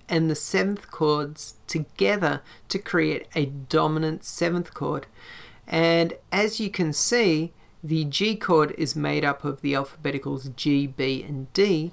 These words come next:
The seventh chord is made up of the alphabeticals B, D, and F. And when you combine those together, you actually get a G seventh chord, which is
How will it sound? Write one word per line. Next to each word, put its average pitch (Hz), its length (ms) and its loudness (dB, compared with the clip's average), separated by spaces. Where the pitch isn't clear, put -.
The 175 160 0
seventh 226 500 -2
chord 170 240 2
is 156 140 -2
made 151 260 -2
up 143 180 -2
of 143 140 -8
the 147 80 -2
alphabeticals 143 880 -4
B, 139 320 0
D, 131 400 -2
and 139 180 -8
F. 165 360 0
And 175 300 2
when 190 160 4
you 202 120 0
combine 156 580 2
those 147 260 -2
together, 175 540 0
you 175 140 0
actually 170 260 -2
get 156 300 0
a 143 140 -2
G 147 360 0
seventh 233 540 0
chord, 143 440 0
which 160 480 0
is 156 380 2